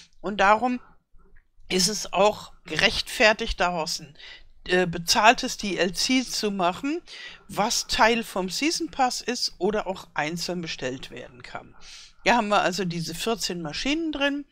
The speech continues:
und Horsch ist ein,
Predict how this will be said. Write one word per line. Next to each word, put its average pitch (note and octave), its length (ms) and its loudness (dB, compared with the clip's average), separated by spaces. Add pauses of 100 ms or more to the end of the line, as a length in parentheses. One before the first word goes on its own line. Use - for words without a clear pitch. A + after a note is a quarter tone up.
(480)
und G3 540 -2
Horsch A#3+ 500 4
ist - 360 -2
ein, G3+ 480 0